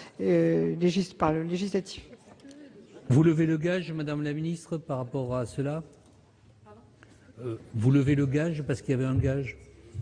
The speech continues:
Speaker 2: Est-ce que vous le levez avec l'avis de sagesse ?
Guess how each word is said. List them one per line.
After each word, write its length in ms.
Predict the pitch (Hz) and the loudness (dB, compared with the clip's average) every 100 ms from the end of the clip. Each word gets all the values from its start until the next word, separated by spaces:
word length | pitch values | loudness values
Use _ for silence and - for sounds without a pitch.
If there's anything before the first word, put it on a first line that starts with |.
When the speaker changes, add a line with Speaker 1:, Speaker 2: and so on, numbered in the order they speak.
| - 123 | -8 -6
Speaker 2:
Est-ce 140 | - | 2
que 80 | 139 | 4
vous 140 | 143 | 6
le 100 | 147 | 6
levez 480 | 143 139 139 143 143 | 4 2 2 0 -2
avec 220 | 120 123 | -2 -2
l'avis 200 | 131 127 | 0 0
de 100 | 139 | 0
sagesse ? 600 | 123 139 120 131 135 - | 0 -2 0 0 -2 -4